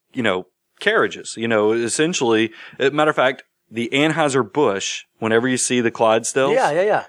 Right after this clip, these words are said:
Speaker 1: they're, they're, that is
Speaker 2: Pulling a
Speaker 1: a,
Speaker 2: Studebaker?
Speaker 1: that is, they're pulling a Studebaker.
Speaker 2: Nice.
Speaker 1: Um, trailer. What are those
Speaker 2: Oh.
Speaker 1: things? I mean, um, you know, wagon.
Speaker 2: Wagon, yeah.
Speaker 1: You know, whatever, the, you know, that, 'cause, and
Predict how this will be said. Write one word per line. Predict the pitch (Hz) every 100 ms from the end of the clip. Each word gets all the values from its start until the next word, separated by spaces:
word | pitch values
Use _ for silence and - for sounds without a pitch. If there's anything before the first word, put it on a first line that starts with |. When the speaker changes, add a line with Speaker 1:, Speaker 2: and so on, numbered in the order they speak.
| _
Speaker 1:
they're, | 113 123 135 _ _ _
they're, | 120 123 131 - -
that | 123 131
is | 143
Speaker 2:
Pulling | 185 196
a |
Speaker 1:
a, | 156
Speaker 2:
Studebaker? | 123 160 190 214
Speaker 1:
that | 143 110
is, | 143
they're | 131 117
pulling | 120 113 113
a | 117
Studebaker. | - 107 98 101 127
Speaker 2:
Nice. | 120 107 - - - -
Speaker 1:
Um, | 110 104 104 104 - _ _ _ _ _ _ _
trailer. | - 190 117 95
What | 135
are |
those | 156 156
Speaker 2:
Oh. |
Speaker 1:
things? | 165 165
I | 139
mean, | 120 117
um, | 113 110 113
you | 117
know, | 104
wagon. | 107 143 120 101
Speaker 2:
Wagon, | 107 127 120 92
yeah. | 98 87 -
Speaker 1:
You | 139
know, | 113 113 123 123
whatever, | 127 135 135 131 131
the, | 120
you | 123
know, | 120 110 104
that, | 104 127 127
'cause, | 135 110
and | - 120